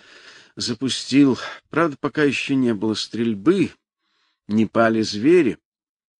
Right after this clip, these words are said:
Предупредить всегда лучше, чем иметь дело с нарушением норм закона и морали. Ты согласен с таким утверждением?»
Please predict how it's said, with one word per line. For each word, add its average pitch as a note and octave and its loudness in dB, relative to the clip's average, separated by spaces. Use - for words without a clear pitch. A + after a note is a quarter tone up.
Предупредить G#2 -4
всегда C#3+ -2
лучше, G3 -2
чем G#2 -4
иметь G#2+ -2
дело A#2 -6
с - -8
нарушением A2+ -4
норм G2+ -4
закона G#2+ -8
и A2 -6
морали. G2+ -4
Ты A2+ -8
согласен - -6
с - -10
таким D2+ -8
утверждением?» D#2+ -14